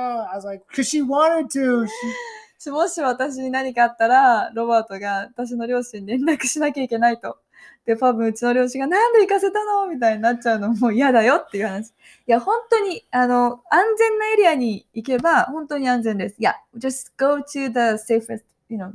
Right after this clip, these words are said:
Speaker 2: tourist area. Then
Speaker 1: With a
Speaker 2: that'll be
Speaker 1: tour guide.
Speaker 2: With a tour guide. That's the best.
Speaker 1: Yeah.
Speaker 2: And you have amazing experience.
Speaker 1: We, we cannot guarantee your safety, though. So <laughs> this is at your own risk.
Speaker 2: Okay. あの、
Speaker 1: <laughs>
Speaker 2: 皆さんのセーフティーは、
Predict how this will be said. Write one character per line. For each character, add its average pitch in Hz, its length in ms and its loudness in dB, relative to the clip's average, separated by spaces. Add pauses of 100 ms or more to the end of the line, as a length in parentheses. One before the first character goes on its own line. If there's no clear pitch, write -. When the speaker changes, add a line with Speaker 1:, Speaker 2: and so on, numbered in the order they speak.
(140)
Speaker 2:
tourist 254 360 -4
area. 220 520 -4
Then - 100 -2
Speaker 1:
With 196 80 -4
a - 80 4
Speaker 2:
that'll 190 80 0
be 196 80 -2
Speaker 1:
tour 151 320 2
guide. 127 480 4
Speaker 2:
With 240 140 2
a 233 80 4
tour 269 260 4
guide. 175 320 4
That's 220 240 2
the 254 100 -4
best. 196 260 2
Speaker 1:
Yeah. 190 280 0
Speaker 2:
And 214 100 -2
you 285 200 -2
have 262 300 2
amazing 202 500 -6
experience. 175 760 -12 (320)
Speaker 1:
We, 156 260 -8 (120)
we 151 100 -8
cannot 151 460 -4
guarantee 139 760 -4
your 135 180 -4
safety, 123 500 -6
though. 101 300 -16
So 135 340 2
<laughs> - 40 -4
this 170 180 0
is 156 340 0 (260)
at 180 200 0
your 190 180 0
own 165 220 2
risk. 135 340 -6
Speaker 2:
Okay. 226 380 -4
あ 202 220 -4
の、 196 360 -4 (420)
Speaker 1:
<laughs> - 420 -20
Speaker 2:
皆 254 260 0
さ 262 180 2
ん 254 80 -2
の 320 100 -6
セ 330 160 -2
ー 302 40 -2
フ 254 80 -14
テ 233 120 -8
ィ - 40 -2
ー 220 60 -2
は、 269 400 2